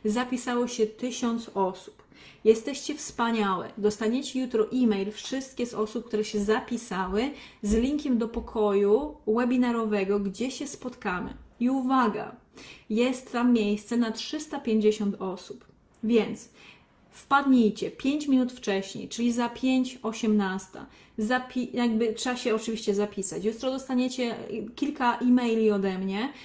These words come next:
Jeżeli ich nie widzicie po zapisie, to trzeba zapisać sobie w lupeczce. Zapiszcie, czyli w e-mailu, jaki macie,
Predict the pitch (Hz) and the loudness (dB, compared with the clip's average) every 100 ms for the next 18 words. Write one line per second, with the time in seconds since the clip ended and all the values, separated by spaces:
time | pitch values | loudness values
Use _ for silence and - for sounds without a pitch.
0 | - - 240 277 277 247 247 240 233 220 | -8 0 2 2 -2 2 4 4 2 0
1 | 247 - 294 220 214 208 196 - 220 277 | -2 -4 -2 0 0 0 -4 -2 -4 -4
2 | - 311 294 262 247 247 240 240 240 226 | -6 -4 -4 -4 -2 -4 -2 -4 -4 0
3 | 214 214 220 226 - - - - 214 262 | 2 4 2 -2 -8 -20 -12 -2 0 2
4 | 294 240 190 190 - - 175 214 269 - | 0 0 -2 -2 -8 -6 -4 -4 -6 -6
5 | 226 240 233 262 - 233 - 233 220 - | -4 -4 -2 -4 -4 -8 -4 -4 -4 6
6 | 214 214 240 254 254 226 208 196 196 208 | 6 8 6 6 4 4 4 4 0 -2
7 | 190 180 196 220 | -2 -4 -4 -2